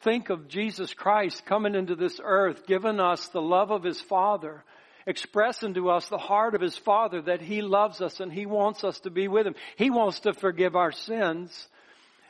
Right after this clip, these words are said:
And then I think about Jesus Christ going to a cross, and what that means to me is this, that Jesus Christ, the Son of God, would rather die on a cross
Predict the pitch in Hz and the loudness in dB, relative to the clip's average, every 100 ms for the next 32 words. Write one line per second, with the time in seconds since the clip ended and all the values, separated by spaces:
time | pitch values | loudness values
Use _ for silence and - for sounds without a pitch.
0 | _ 196 185 214 214 - 254 254 233 214 | _ -2 2 2 2 2 0 2 2 0
1 | 214 226 226 214 - - 220 214 170 - | 0 -2 -2 -4 -4 0 2 2 -2 0
2 | 202 208 185 196 175 - 196 202 175 - | 2 2 0 0 0 2 2 4 2 -2
3 | 185 180 202 214 196 208 214 208 - 180 | -4 0 2 2 0 0 -2 -2 -6 -2
4 | 190 202 175 - 190 180 170 - - - | 0 2 0 -2 0 2 0 -12 -20 -20
5 | - _ 170 196 185 208 226 240 - - | -20 _ 0 0 0 -2 -2 -4 -6 2
6 | 220 214 - 208 - 202 208 185 226 220 | 2 2 -4 -10 0 0 0 -2 0 2
7 | 196 160 180 185 190 190 170 - _ 220 | 2 0 -2 2 2 2 -2 -6 _ -20
8 | 151 185 180 220 233 233 - 220 190 165 | -2 2 4 4 2 -2 -2 2 2 0
9 | - - | -4 -16